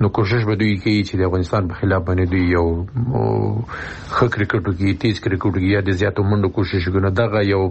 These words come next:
فایده موږ ته راکولی شي، په تیز کرکټ کې، اه، که د موږ ولرله ښه بال موږ ته وکړو، نو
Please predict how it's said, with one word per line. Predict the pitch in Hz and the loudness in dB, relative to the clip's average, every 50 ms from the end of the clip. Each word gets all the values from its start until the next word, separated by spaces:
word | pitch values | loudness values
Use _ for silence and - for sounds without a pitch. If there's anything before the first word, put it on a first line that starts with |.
| 90 | -2
فایده | - 92 95 95 104 | -2 -2 0 0 0
موږ | 98 95 95 87 | 0 0 -2 -2
ته | 98 92 | -2 -2
راکولی | 92 87 - 101 98 98 95 | -4 -2 0 0 2 2 2
شي، | 87 - - - - - - - - - - - - - - - | 0 -2 -6 -14 -20 -20 -18 -16 -16 -14 -14 -14 -16 -16 -6 -4
په | - 92 | -4 -2
تیز | - 113 104 92 - | 0 0 0 0 0
کرکټ | - 104 90 87 107 92 85 | -2 -2 0 0 0 -2 -2
کې، | - - 98 90 92 95 - - | -2 0 2 2 2 2 2 2
اه، | 92 90 | 0 0
که | - 95 | 0 0
د | 92 | 2
موږ | 92 95 95 92 | 2 2 2 2
ولرله | 90 92 92 92 92 95 92 87 85 | 2 2 2 2 2 2 0 0 -2
ښه | - - | -2 -2
بال | 101 92 95 98 98 98 95 92 | 0 2 2 2 2 2 0 0
موږ | 95 92 95 95 | 0 0 0 0
ته | 92 90 - - - 95 92 92 92 92 98 107 104 - 104 | 0 0 0 -2 -2 -2 0 -2 0 0 0 0 0 2 0
وکړو، | 104 95 - 104 95 82 - - - - - - - - - - - - - | 0 0 0 0 0 -2 -4 -10 -14 -14 -14 -14 -14 -14 -16 -16 -6 -2 0
نو | 98 95 92 90 90 90 | 2 2 2 2 2 0